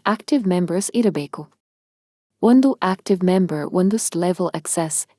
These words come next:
ಎರಡು ಎರಡು ಲೆವೆಲ್, ಮೂರು ಮೂರು ವರ್ಡ್ ಲೆವೆಲ್ ಆಕ್ಸೆಸ್. ಈ ಕಮಿಷನ್ಸ್ ಪ್ಲಾಟ್‌ಫಾರ್ಮ್‌ನಿಂದಲೇ ಇಶ್ಯೂ ಆಗುತ್ತೆ. ಟೀಮ್ ಅರ್ನಿಂಗ್ಸ್ ಇಂದ ಡಿಡಕ್ಟ್ ಆಗಲ್ಲ.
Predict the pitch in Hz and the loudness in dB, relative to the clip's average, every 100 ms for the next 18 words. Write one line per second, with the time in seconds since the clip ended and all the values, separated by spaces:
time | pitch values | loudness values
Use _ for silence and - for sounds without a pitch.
0 | 185 196 190 170 180 180 156 165 175 151 | 2 4 4 2 2 0 0 0 -2 0
1 | 175 233 _ 220 247 302 277 214 247 277 | -2 -4 _ 4 6 8 8 6 4 2
2 | 180 165 170 170 208 202 - 160 147 - | -2 0 -2 -2 -2 -4 -4 -4 -4 -8
3 | - _ _ _ _ _ _ _ _ - | -12 _ _ _ _ _ _ _ _ 4
4 | 285 294 214 190 233 - 208 175 - - | 4 6 4 6 4 2 0 0 -4 -4
5 | 160 156 185 175 170 165 180 196 175 165 | -4 -2 -2 0 -2 -2 -2 -2 -4 -2
6 | 208 180 151 156 - 147 _ _ - 269 | 0 0 -2 -8 -12 -14 _ _ 0 4
7 | 277 277 202 226 196 165 180 - 202 202 | 4 4 2 4 4 0 -4 0 2 4
8 | 247 202 170 165 160 - - 156 147 139 | 2 2 0 0 -2 -6 -6 -6 -6 -10